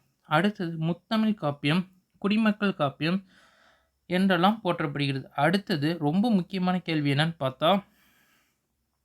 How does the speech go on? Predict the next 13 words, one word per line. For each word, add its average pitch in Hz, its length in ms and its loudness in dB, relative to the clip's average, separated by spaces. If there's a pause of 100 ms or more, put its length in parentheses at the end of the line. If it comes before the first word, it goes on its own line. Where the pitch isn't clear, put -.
இரட்டை 214 500 0
காப்பியங்கள் 185 540 -2
என்று 151 600 0
எதனை 185 460 2 (280)
அழைக்கப்படுகின்றன? 147 1300 -2
எது 185 280 0
அழைக்கப்படுகின்றனனா, 143 1120 -2
சிலப்பதிகாரமும் 185 1200 -2
மணிமேகலையும் 151 720 -2 (680)
இரட்டை 196 460 -2
காப்பியங்கள் 147 440 -2
என்று 156 220 -2
அழைக்கப்படுகின்றன. 131 920 -4